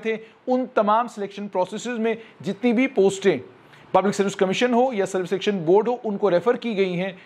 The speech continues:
वो तमाम पोस्ट विड्रॉ की जाती हैं। ये पोस्ट जिस समय विड्रॉ हुई, उस समय भी मैंने ये कहा था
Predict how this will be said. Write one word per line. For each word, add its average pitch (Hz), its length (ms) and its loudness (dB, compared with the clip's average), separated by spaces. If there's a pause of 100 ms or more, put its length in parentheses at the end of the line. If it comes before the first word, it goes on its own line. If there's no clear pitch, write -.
(120)
वो 190 100 2
तमाम 220 440 2
पोस्ट 202 480 0
विड्रॉ 175 320 4
की 170 180 -8
जाती 127 300 -6
हैं। 127 200 -20 (600)
ये 220 100 6
पोस्ट 262 420 2
जिस 233 240 -4
समय 262 180 4
विड्रॉ 233 420 4
हुई, 226 160 -4
उस 233 280 -14
समय 233 180 0
भी 277 120 0
मैंने 233 200 -2
ये 220 120 -4
कहा 208 320 2
था 208 340 -2